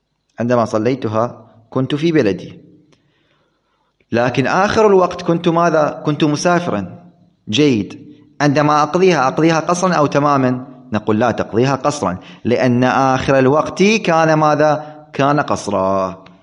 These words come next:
قال: من فاتته الصلاة، "كا-، كان حاضراً في أولها، أول وقتها، مسافراً في آخره، أو بالعكس وجب، أو بعكس ذلك وجب عليه قضاؤها." عفوًا،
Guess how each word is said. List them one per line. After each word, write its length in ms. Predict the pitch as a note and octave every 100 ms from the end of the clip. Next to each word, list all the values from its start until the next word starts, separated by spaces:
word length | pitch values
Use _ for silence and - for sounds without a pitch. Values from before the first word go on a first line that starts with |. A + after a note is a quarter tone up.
| _ _ _ _
قال: 240 | C3 C3+ A#2
من 120 | A2
فاتته 520 | G#2+ A2+ A2 C#3+ A#2+
الصلاة، 340 | G2+ - G2+ F#2+
"كا-، 520 | F#2 F2+ B2 - - -
كان 320 | B2+ C3 C3
حاضراً 500 | G#2 C3 C3 B2 A2
في 240 | G2+ G#2+ G2+
أولها، 440 | F#2+ F#2+ F#2+ G2+ -
أول 260 | G#2+ G2+ G2
وقتها، 500 | F#2 - F#2 F2+ - - - _
مسافراً 920 | G#2+ G#2 C#3+ D#3 D#3+ D3+ C3+ A2+ F#2 - - -
في 280 | - B2 G#2
آخره، 460 | A2+ G#2+ G#2 G2
أو 180 | - D#3+
بالعكس 720 | D#3 D#3 - C#3+ F3 - - - - _ -
وجب، 840 | A2 B2 D#3+ C#3 C3+ A2+ A2 G#2 - - - -
أو 80 | A#2+
بعكس 300 | A#2+ C3+ C3+
ذلك 560 | B2 B2 C3 D#3+ E3 - -
وجب 480 | A2 B2+ D#3 B2+ G#2
عليه 540 | G#2+ G#2+ A#2 C#3+ E3 D#3
قضاؤها." 1080 | A#2+ G2+ G#2+ G#2 G#2+ A2+ A2 A2 A2 -
عفوًا، 260 | A2 -